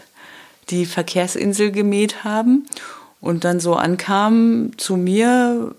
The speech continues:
Werkstatttür offen und meinten so, oh, können wir mal gucken kommen? Und da habe ich irgendwie gerade, äh, neue Grafik gedruckt und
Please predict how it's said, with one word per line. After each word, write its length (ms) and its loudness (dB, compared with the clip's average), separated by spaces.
Werkstatttür 760 0
offen 380 0
und 340 -2
meinten 380 -2
so, 360 0
oh, 180 4
können 280 -2
wir 80 -2
mal 140 0
gucken 420 -4
kommen? 400 -2
Und 240 0
da 200 0
habe 160 -2
ich 120 0
irgendwie 380 2
gerade, 460 -2
äh, 840 -2
neue 320 0
Grafik 480 -2
gedruckt 720 -4
und 460 -2